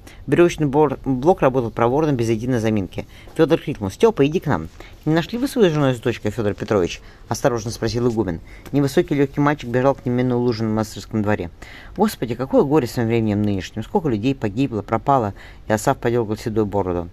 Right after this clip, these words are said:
«Не нашел», ответил Воронцов Велиминов. «Ежели супруга или супруг без-, пять лет безвестно отсутствует», заметил Иосаф,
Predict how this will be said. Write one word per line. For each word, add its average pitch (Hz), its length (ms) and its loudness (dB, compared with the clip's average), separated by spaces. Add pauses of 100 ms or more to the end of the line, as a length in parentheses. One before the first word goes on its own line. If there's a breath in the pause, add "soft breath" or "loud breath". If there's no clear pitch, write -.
(140)
«Не 165 100 0
нашел», 127 380 -2
ответил 101 320 -4
Воронцов 101 400 -2
Велиминов. 90 380 -2 (420 loud breath)
«Ежели 180 260 4
супруга 175 440 2
или 151 220 0
супруг 156 360 0
без-, 139 140 2
пять - 340 -2
лет 160 140 2
безвестно 123 420 -4
отсутствует», 135 440 -4
заметил 104 340 0
Иосаф, 104 320 -2